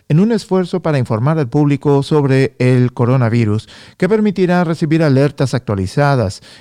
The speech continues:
enviadas directamente a su teléfono. Esto se puede usar para compartir información sobre prevención de noticias,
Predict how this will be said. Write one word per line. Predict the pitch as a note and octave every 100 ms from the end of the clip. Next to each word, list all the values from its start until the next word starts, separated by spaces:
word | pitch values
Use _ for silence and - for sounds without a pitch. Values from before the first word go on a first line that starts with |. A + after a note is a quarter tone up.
| _ C#3
enviadas | C3 B2+ D#3+ F3 E3+ B2+
directamente | B2 F#3+ - C#3 D#3+ D3+ C#3
a |
su | B2+ B2+
teléfono. | B2+ G#2+ - - D#2 - _ _ _ _ _ - - -
Esto | - E3 F#3
se | D#3+
puede | D#3 F#3 F3
usar | - D#3 E3
para | F3 D3+
compartir | B2+ A#2 G2+ - D#3+ F3+
información | D#3+ C#3+ C3 - D#3+ F3+
sobre | E3 C#3 A2 G2+
prevención | G#2 G2 F#2+ - D#3 D#3+
de | C#3
noticias, | A#2+ D#3+ D3+ D3+ D3 -